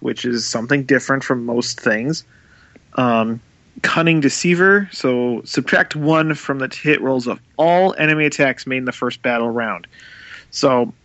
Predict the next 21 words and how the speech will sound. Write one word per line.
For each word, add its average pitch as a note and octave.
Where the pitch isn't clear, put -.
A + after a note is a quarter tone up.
Chaos C#3
doesn't D3
have D#3
a D#3+
lot E3
of D3+
shooting. C3
They A#2
usually A#2
get C3
shot D3+
to C#3+
death B2+
first -
turn. A2
No, C#3
not C3+
so -
much A#2+
now. F#2
Um, G#2+